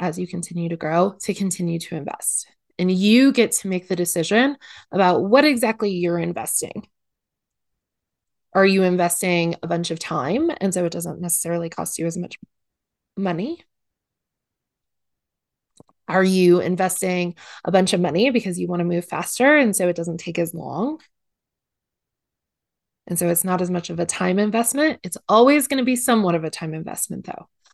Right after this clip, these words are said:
I want to be very, very clear with that, that even if you invest a bunch of money into something,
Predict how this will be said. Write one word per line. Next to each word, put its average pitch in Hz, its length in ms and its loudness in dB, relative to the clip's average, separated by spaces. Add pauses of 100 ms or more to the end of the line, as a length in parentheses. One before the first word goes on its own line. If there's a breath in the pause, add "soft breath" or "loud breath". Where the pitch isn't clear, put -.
(100)
I 180 100 2
want 190 380 4
to - 80 -6
be 214 200 -2
very, 196 460 2
very 175 380 2
clear 170 360 -2
with 214 220 -2
that, 294 420 2 (440 soft breath)
that 214 160 -2 (100)
even 302 340 6
if 277 160 2
you 254 200 2
invest 240 440 0
a 202 60 -2
bunch 196 260 -2
of 196 140 -6
money 190 340 0
into 247 240 -2
something, 285 640 -2